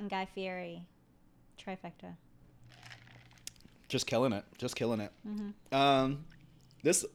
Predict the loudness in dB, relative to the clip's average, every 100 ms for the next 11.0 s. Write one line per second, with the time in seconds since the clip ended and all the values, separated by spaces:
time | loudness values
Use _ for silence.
0 | 6 10 10 8 2 4 2 2 2 0
1 | 0 0 -2 -4 -8 -20 _ -20 _ -20
2 | -20 0 4 6 6 4 4 4 6 8
3 | 8 8 6 8 8 8 6 4 0 -20
4 | -20 _ _ _ _ _ _ -14 -14 -10
5 | 2 6 8 8 6 4 2 2 -2 -2
6 | 0 0 0 0 0 -2 -4 -6 -4 -4
7 | -4 -6 -10 -6 -4 -4 -6 0 8 10
8 | 10 10 8 8 8 6 6 4 4 2
9 | 6 10 12 10 6 6 4 4 4 4
10 | 8 6 10 12 12 12 10 8 4